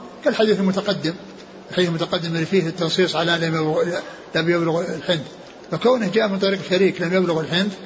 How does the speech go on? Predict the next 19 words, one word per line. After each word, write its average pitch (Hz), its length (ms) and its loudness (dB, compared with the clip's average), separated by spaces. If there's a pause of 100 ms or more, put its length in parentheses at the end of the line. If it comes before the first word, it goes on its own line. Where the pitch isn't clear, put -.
(320)
ما 302 100 4
يؤثر، 180 440 2 (100)
لأنه 208 340 2
ما 262 140 4
جاء 202 220 4
من 175 100 -2
طريقه 180 400 0
وحده، 160 300 0 (460)
بل 214 120 4
هو 190 240 4
م-، 190 40 0
م-، 190 520 -4
م-، - 60 -6 (320)
يعني، 180 280 0
آه، 180 100 -4
آه، 170 680 0
جاء 185 240 2
من 180 120 -4
غيره. 151 420 0